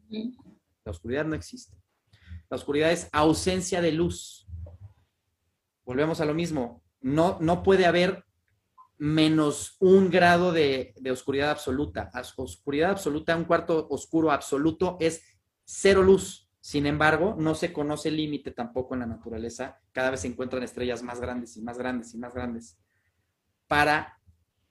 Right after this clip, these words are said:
Speaker 2: lo, la, la medida de vi-, de luminescencia máxima que se puede alcanzar es infinita, de lúmenes, ¿no? Y así me puedo ir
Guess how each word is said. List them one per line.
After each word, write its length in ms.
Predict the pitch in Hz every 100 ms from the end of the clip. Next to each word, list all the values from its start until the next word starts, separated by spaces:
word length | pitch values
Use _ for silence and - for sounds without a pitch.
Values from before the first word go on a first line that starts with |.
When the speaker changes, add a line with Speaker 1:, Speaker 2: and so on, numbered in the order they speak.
| _ _
Speaker 2:
lo, 400 | 143 139 139 139
la, 440 | 135 131 127 127 131
la 520 | 131 123 120 120 120
medida 420 | 127 135 156 151
de 140 | 135 127
vi-, 240 | 123 127
de 200 | 123 123
luminescencia 1120 | 123 127 131 131 127 - 151 151 147 151 147 -
máxima 760 | 143 151 156 - - 156 143 135
que 80 | -
se 140 | -
puede 160 | - 131
alcanzar 320 | 131 147 190
es 140 | 127
infinita, 600 | 156 - 143 151 175 - _ _ _ _
de 160 | 131 147
lúmenes, 680 | 180 185 131 - - - _ _ _
¿no? 300 | - 101 - _ _ _ _ _ _ _ _ _
Y 120 | 156
así 220 | 165 160 202
me 100 | 196
puedo 300 | 190 185 180
ir 320 | 180 180